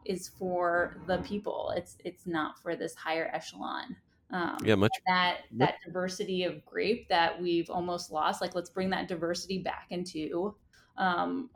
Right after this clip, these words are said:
Speaker 1: our grape varieties. You know, why exclude these native and hybrid grapes, um, when they have so much potential?
Speaker 2: Yeah, I mean, I think if, if we're building a, a, a culture that reflects terroir, I mean,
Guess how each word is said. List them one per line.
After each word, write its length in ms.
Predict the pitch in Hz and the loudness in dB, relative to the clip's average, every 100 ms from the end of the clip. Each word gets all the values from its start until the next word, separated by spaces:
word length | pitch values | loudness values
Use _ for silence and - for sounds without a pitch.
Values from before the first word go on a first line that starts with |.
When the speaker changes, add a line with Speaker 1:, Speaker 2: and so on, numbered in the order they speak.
| - | 0
Speaker 1:
our 140 | 202 | 0
grape 300 | 190 190 214 | 2 0 0
varieties. 800 | 190 - - - - - - - - - | 0 -2 -2 -6 -8 -10 -12 -20 -20 -6
You 80 | 190 | 0
know, 100 | 185 | 2
why 360 | 165 160 175 | 4 6 6
exclude 600 | 180 180 - 180 185 190 | 4 -2 -8 0 2 2
these 580 | 185 175 175 175 170 - 277 | 0 2 4 2 0 -8 -4
native 440 | 180 175 170 180 | -2 0 0 -2
and 120 | 175 | -4
hybrid 420 | - 180 175 170 | -6 -6 -2 -4
grapes, 540 | - - 196 - - - - - | -2 -2 -2 -6 -12 -14 -12 -4
um, 580 | 175 165 - 57 - - - - _ | 0 0 -2 -6 -8 -10 -14 -20 _
when 560 | 185 185 180 170 170 - | -2 2 2 2 0 0
they 100 | 185 | 0
have 180 | 185 185 | 2 -2
so 160 | - | -2
much 220 | 180 170 - | -4 -4 -10
potential? 560 | - - 202 - - _ _ _ - | -8 -6 -6 -8 -12 _ _ _ 8
Speaker 2:
Yeah, 160 | 131 | 10
I 40 | 113 | 10
mean, 140 | 92 | 8
I 80 | 95 | 6
think 200 | 127 117 | 4 2
if, 240 | 98 - - | 0 -2 -6
if 160 | 90 95 | 0 6
we're 100 | 87 | 6
building 640 | 73 98 95 98 87 80 - | 8 8 10 8 6 4 2
a, 500 | 78 76 71 69 55 _ - | 4 6 4 2 -2 _ -4
a, 120 | 85 71 | -2 -2
a 60 | 73 | -4
culture 600 | - - 113 107 104 92 | -4 4 4 6 6 6
that 260 | 80 73 - | 8 4 4
reflects 540 | 80 76 - 95 - | 2 2 4 4 4
terroir, 600 | - 80 69 90 85 67 | 2 4 6 8 8 4
I 60 | 76 | 2
mean, 380 | 85 82 78 | 4 4 2